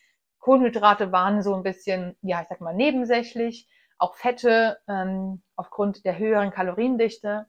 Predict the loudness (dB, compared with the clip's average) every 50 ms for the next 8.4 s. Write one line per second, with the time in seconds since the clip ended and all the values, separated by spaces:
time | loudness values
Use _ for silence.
0 | _ _ _ -4 -2 -2 -2 -2 -4 -4 -4 -4 -6 -8 -8 -10 -10 -8 -6 -8
1 | -8 -8 -8 -10 -8 -8 -10 _ _ _ _ _ _ _ _ 0 0 2 2 0
2 | -2 -2 -4 -2 -2 -2 -4 -4 -4 -8 -8 -6 -6 -8 -10 -12 -16 _ _ _
3 | _ _ _ _ _ _ -6 -2 2 2 4 4 4 2 0 -2 -12 _ _ _
4 | _ _ _ _ _ _ _ _ _ _ _ _ _ _ _ _ _ _ _ _
5 | _ _ _ _ _ _ _ _ _ _ _ _ _ _ _ _ _ _ _ _
6 | _ _ _ _ _ _ _ _ _ _ _ -8 -6 -4 -2 0 0 0 0 0
7 | -2 -4 -6 -6 -6 -6 -8 -8 -8 -6 _ 2 2 2 2 0 -4 -6 -8 -6
8 | -4 -2 -2 -2 -2 -4 -6